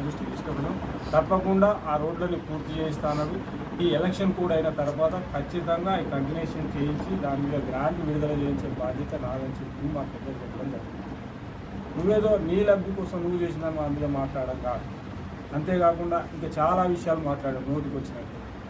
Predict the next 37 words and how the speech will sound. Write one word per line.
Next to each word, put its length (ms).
నీ 100
సొసైటీ 460
కాడికి 360
ఇప్పటికి 400
మూడు 120
సార్లు 300
ఉత్తమ 320
సొసైటీ 340
అవార్డు 340
అందుకున్నాను 440
చెప్పావు. 380
మేము 220
గతంలో 300
ఎనిమిది 300
సార్లు 300
ఉత్తమ 320
సొసైటీ 400
అవార్డు 300
అందుకున్నాం 360
మా 80
కాంగ్రెస్ 340
పార్టీ 180
అధికారంలో. 460
నువ్వు 220
పది 140
సార్లు, 420
నువ్వు 220
ఉన్న 120
ఐదు 160
సంవత్సరాల 420
అధికారం 400
మూడు 200
సార్లు 220
అందుకుంటే 380
మేము 200
ఉన్న 120
పది, 340